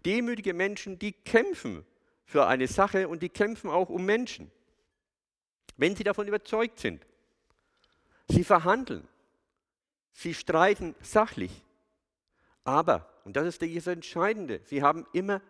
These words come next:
Respekt. Respekt und Achtung vor dem anderen.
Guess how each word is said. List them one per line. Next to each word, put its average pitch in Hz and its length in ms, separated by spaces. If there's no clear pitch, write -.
Respekt. - 680
Respekt 202 640
und - 240
Achtung 117 500
vor 135 160
dem 147 220
anderen. 120 360